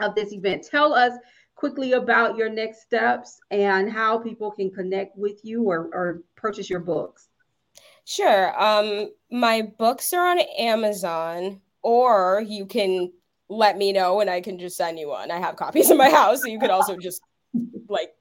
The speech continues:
Speaker 2: message me or email me. Um, so for that, I am working on a poetry book. Hopefully I'll be done by the end of next year. So that's something that's coming up.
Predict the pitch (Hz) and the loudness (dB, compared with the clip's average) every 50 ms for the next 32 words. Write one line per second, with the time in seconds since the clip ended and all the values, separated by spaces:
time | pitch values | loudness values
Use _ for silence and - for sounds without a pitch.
0 | _ _ 214 202 196 196 202 208 202 196 208 190 180 175 165 165 190 190 165 - | _ _ -4 -2 0 0 0 -2 -8 -6 -6 -6 -6 -4 -4 -2 -4 -2 -2 -4
1 | 139 143 120 120 139 165 226 233 - - - - - - _ - 208 214 208 202 | -6 -6 -8 -8 -6 -6 -6 -8 -10 -20 -20 -20 -20 -20 _ -2 0 2 2 2
2 | 196 196 190 190 208 208 _ _ _ _ _ _ _ _ _ _ _ - - - | 0 -2 -4 -4 -6 -10 _ _ _ _ _ _ _ _ _ _ _ -6 2 4
3 | 254 247 240 247 233 226 214 214 214 220 240 247 240 202 202 208 202 208 220 214 | 4 4 4 -2 -2 0 2 2 2 4 4 2 2 2 2 2 2 2 2 2
4 | 214 208 208 269 247 240 240 240 233 - 254 247 240 240 277 269 262 240 254 247 | 2 0 0 -2 -6 -6 -6 -8 -6 -6 -6 -6 -6 -6 -8 -10 -8 -6 -6 -8
5 | 240 - 196 202 208 208 214 - 254 247 240 233 233 233 233 247 240 214 190 233 | -8 -4 -2 -2 -2 -2 -4 -6 -6 -4 -2 -2 -2 -4 -4 -8 -10 -8 -6 -6
6 | 220 226 226 226 226 226 233 233 233 226 220 220 220 214 202 208 226 240 247 269 | -4 -4 -4 -6 -6 -6 -6 -6 -6 -4 -4 -4 -2 0 0 0 0 -2 -6 -6
7 | 262 254 262 - - - 277 269 262 254 269 262 226 175 180 190 190 - - 233 | -6 -8 -8 -10 -12 -8 -4 -2 -2 -2 -2 -4 -4 -4 -2 -4 -4 -4 -6 -10
8 | 233 226 226 226 226 214 220 - - 254 226 214 214 214 214 208 208 208 208 | -10 -8 -8 -8 -8 -8 -10 -12 -14 -10 -8 -6 -4 -2 -2 -2 -2 -4 -6